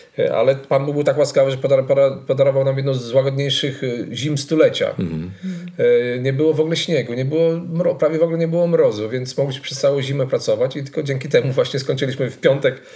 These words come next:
Speaker 1: W piątek, y, tam w, pod koniec czerwca, w sobotę był czas na sprzątnie-, na sprzątnięcie, a, a, a w, a w niedzielę przyjechały
Speaker 2: Przyjeżdżały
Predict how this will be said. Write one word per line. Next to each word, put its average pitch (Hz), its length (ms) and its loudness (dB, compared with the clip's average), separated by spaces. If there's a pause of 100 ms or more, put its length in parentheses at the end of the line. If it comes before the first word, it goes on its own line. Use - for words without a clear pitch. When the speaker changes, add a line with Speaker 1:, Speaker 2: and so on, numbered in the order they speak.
(360)
Speaker 1:
W - 120 -14
piątek, 135 520 2
y, 123 260 2
tam 120 200 0
w, 104 120 -14
pod - 220 0
koniec 131 240 2
czerwca, 123 440 2
w 131 60 -2
sobotę 135 360 2
był 127 140 -4
czas 127 200 2
na 123 60 0
sprzątnie-, 117 420 -4
na 110 100 -6
sprzątnięcie, 123 540 -6
a, 120 40 0 (100)
a, - 200 -6
a 107 160 -4
w, 110 280 -12
a 110 40 -4
w 113 60 -10
niedzielę 110 360 -6
przyjechały 95 360 -2
Speaker 2:
Przyjeżdżały 95 100 -2